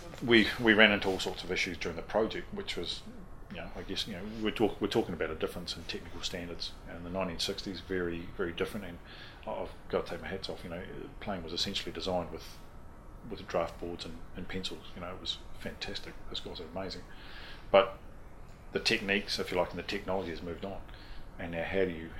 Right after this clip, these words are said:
how do you marry up the latest technology with those older aircraft? Um, software is a classic, uh, power quality. You know, when you're,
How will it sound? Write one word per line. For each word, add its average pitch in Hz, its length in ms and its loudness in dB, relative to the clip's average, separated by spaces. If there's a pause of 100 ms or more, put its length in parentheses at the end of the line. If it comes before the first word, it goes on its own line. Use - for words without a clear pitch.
how 95 80 0
do 90 80 0
you 82 80 -4
marry 85 360 4
up - 240 2 (920)
the - 60 0
latest 82 320 2
technology 87 460 -4
with 82 220 -8
those 80 220 -4
older 80 260 -4
aircraft? - 420 -6 (100)
Um, - 1000 -8
software - 340 2
is 82 60 -6
a 85 40 -4
classic, 92 380 -2 (100)
uh, 82 180 -4 (220)
power 98 220 4
quality. 78 360 -2 (880)
You 87 60 -8
know, 85 180 -6
when 85 120 -8
you're, 78 120 -8